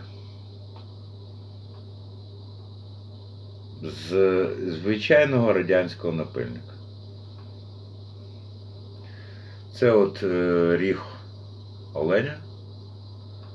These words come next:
е, больстер латунь,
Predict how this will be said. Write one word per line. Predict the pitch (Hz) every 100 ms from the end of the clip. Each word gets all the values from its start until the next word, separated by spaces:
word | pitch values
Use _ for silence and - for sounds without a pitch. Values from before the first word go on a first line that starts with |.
| - - - 71
е, | 78 80
больстер | 80 101 101 90 - - 87 82 - - - - - - - - - - - - - - - - - - -
латунь, | 69 82 113 120